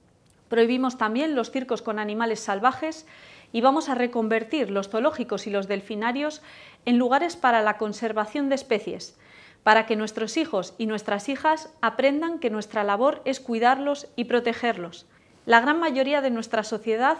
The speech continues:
cuida, quiere y respeta a los animales, y queremos que nuestro país tenga una legislación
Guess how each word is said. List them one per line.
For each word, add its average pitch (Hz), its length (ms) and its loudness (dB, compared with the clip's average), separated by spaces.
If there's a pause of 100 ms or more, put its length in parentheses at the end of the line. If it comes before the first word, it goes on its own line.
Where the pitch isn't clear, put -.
(260)
cuida, 302 420 2
quiere 285 280 2
y 240 140 -2
respeta 220 480 0
a - 20 -4
los 185 180 -6
animales, 175 560 -8 (440)
y 226 80 -4
queremos 269 400 4
que 240 140 0
nuestro 220 340 -4
país 269 520 -2
tenga 285 220 2
una 285 200 0
legislación 247 840 -2